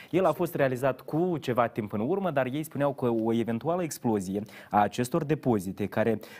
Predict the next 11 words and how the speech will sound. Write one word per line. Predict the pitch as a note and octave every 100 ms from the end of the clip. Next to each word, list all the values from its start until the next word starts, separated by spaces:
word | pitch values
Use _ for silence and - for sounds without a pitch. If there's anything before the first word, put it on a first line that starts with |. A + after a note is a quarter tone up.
| -
uh, | A#2
nu | D3
pot | C3+ C3
fi | B2+
transportate, | B2 A#2 G#2+ - G2+ - F#2 - C#3+
ar | C3+
provoca | - A#2 A#2+ C#3+
un | C3+ A2+
dezastru | G2+ B2 B2+ - A2+
ecologic | G2+ A2 C3 A#2+ -
și | - A#2+